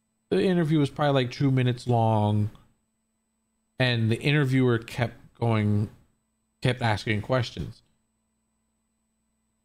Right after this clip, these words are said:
At that moment, when he asked that question,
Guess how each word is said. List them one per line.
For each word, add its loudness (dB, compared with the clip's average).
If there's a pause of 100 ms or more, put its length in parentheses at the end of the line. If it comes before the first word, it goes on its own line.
(120)
At -2
that -2
moment, 0
when 2
he 0
asked -2
that -2
question, -2